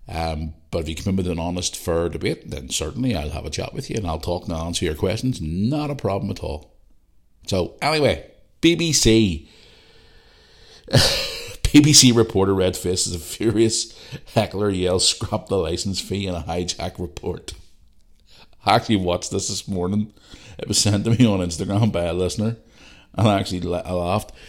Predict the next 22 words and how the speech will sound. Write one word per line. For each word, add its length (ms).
Uh, 180
"B 140
B 60
C 100
Breakfast 400
was 60
forced 260
to 80
cut 220
off 200
one 120
of 80
it," 140
this 140
is 140
what 140
it 80
says 180
in 40
the 60
report 320
here. 160